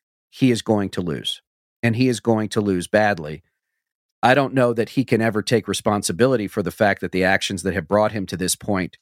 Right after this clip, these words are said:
are part and parcel of his, uh, you know, pending electoral, uh, demise. But, you know, it's, it, it is one of those things for us. We used to be the exemplar.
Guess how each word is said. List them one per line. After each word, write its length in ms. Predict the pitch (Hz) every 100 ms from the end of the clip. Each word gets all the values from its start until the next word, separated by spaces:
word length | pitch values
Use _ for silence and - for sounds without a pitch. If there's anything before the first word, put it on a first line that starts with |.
| _ _ _ -
are 400 | 101 101 98 -
part 240 | - 135 110
and 120 | 101
parcel 500 | - 131 123 101 78
of 180 | 110 92
his, 460 | 95 95 87 - - _ _ _ _ 107
uh, 260 | 101 90 - _ _ -
you 100 | 104
know, 160 | 90
pending 580 | - - 131 117 101 95 -
electoral, 840 | 95 104 - 104 92 90 80 - _ _ _ -
uh, 360 | 92 82 78 73 _ _ _ -
demise. 640 | 101 98 85 76 - - _ _ _ _ _ -
But, 320 | 113 104 - _ _ _ _ _ _ _
you 120 | -
know, 120 | 107 101
it's, 240 | 104 - 127
it, 180 | 113 -
it 140 | - 120
is 240 | 113 98
one 220 | 113 127
of 80 | 127
those 220 | 113 110
things 200 | - 110
for 220 | - 110 117
us. 340 | 120 - - - _ _ _ -
We 140 | 123
used 260 | 135 139 -
to 60 |
be 160 | 123 127
the 140 | 113
exemplar. 680 | 104 92 113 113 95 78 65